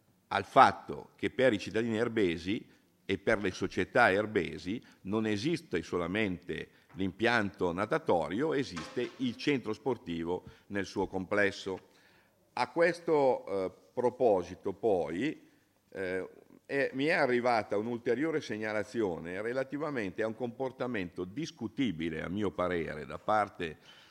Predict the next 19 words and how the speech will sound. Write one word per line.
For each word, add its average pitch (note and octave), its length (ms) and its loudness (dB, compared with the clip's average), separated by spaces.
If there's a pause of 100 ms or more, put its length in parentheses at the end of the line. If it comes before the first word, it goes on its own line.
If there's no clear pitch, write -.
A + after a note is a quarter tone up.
della, F#2+ 1160 2
eh, - 60 -18
società F#2+ 600 0
che F2+ 140 0
gestisce, A2+ 800 -4 (1160)
in D#3 140 6
merito C#3 840 6
a A#2 160 8
una B2+ 320 6
richiesta A#2 800 4
avanzata G2 960 4
dalle F#2+ 220 -2
società G#2+ 440 0
di G#2+ 100 2
atletica A2+ 640 0
per G2 520 2
fare G#2 320 4
delle G2 220 0
attività F2+ 800 -4